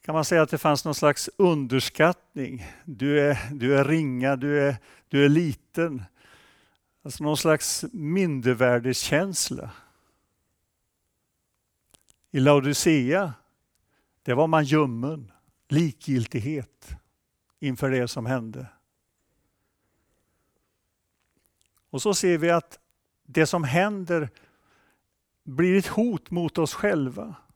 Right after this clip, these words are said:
Så att vi måste också i tider som dessa ställa frågan: vad händer med oss? Vad är det vi behöver tänka på, be över, vara vaksamma över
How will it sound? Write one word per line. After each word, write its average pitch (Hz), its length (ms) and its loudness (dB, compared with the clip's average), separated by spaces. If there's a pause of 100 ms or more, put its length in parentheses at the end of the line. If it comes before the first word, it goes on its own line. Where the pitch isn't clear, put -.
(1040)
Så - 140 -4
att 147 120 -2
vi 180 100 0
måste 180 340 -2
också - 440 0
i 185 60 2
tider 147 420 -2
som 160 160 -6
dessa 139 460 0 (260)
ställa 139 480 4
frågan: 120 360 -2
vad 160 120 2
händer 123 420 -4
med 185 200 -10
oss? - 580 -10 (2500)
Vad 170 160 4
är 175 80 6
det 170 80 2
vi 165 160 2
behöver 156 320 0
tänka 185 680 -2
på, 117 220 -6
be 170 580 -2
över, 131 600 -8 (920)
vara 131 140 2
vaksamma 165 800 2
över 123 460 -8